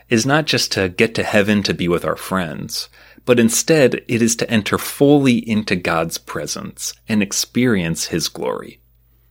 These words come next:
We will discuss this further in a few episodes when we discuss the last line of the Apostles' Creed, dealing with the life of the world to come. For now, we will continue our discussion of the Creed with the next great and important event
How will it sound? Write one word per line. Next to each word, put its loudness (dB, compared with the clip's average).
We 8
will 6
discuss 2
this 0
further 4
in 0
a 2
few 4
episodes -2
when 0
we 2
discuss 0
the 0
last 0
line -2
of -6
the -4
Apostles' -4
Creed, -10
dealing 6
with 0
the 4
life 0
of -4
the -4
world -8
to -8
come. -12
For 2
now, 4
we 4
will 4
continue 2
our -2
discussion 0
of -8
the -6
Creed -6
with 0
the 4
next 2
great 2
and 0
important 0
event -2